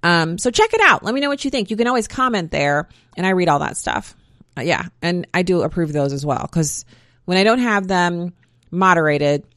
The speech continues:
then leftists come on and leave all kinds of vulgar stuff on the blog for other people to be forced to read. So that's why I don't, um, just let people comment and let it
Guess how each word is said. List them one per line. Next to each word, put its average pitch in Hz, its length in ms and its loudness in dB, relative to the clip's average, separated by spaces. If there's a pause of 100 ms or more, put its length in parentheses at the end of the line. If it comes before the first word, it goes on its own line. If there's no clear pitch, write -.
(880)
then 202 160 0
leftists 208 380 2
come 170 200 -4
on 160 260 0
and 160 140 -4
leave 170 160 -2
all 156 80 2
kinds 165 260 -6
of 156 120 -2
vulgar 160 340 2
stuff 147 400 -2
on 151 180 -2
the 147 80 -4
blog 147 380 0
for 147 320 -4
other 156 180 2
people 147 300 -6
to 143 100 -8
be 139 120 -4
forced 139 340 -6
to 139 80 -6
read. 135 240 -4
So 139 180 -2
that's 143 300 -2
why 139 200 -2
I 135 120 -4
don't, 131 420 -6 (520)
um, 131 420 -2
just - 200 -6
let 139 160 0
people 139 220 -6
comment 127 320 -6
and 131 140 -6
let 131 100 -2
it - 80 -10